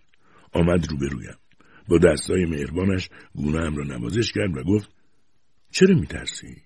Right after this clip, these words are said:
چیزی شده؟» گفتم: «نه، می‌خواستم شما رو ببینم.» خندهٔ شاداب و شفافی کرد.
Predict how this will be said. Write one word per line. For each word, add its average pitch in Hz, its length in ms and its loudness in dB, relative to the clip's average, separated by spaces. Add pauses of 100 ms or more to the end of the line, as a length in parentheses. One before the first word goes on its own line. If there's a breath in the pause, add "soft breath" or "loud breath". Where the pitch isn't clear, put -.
(440)
چیزی 120 300 -2
شده؟» 95 460 -8 (720)
گفتم: 143 400 4
«نه، 147 260 4 (300)
می‌خواستم 135 420 0
شما 131 260 -4
رو 143 200 0
ببینم.» 67 280 -12 (640 soft breath)
خندهٔ 151 380 6
شاداب 135 460 8
و 131 60 2
شفافی 87 480 0
کرد. - 280 -14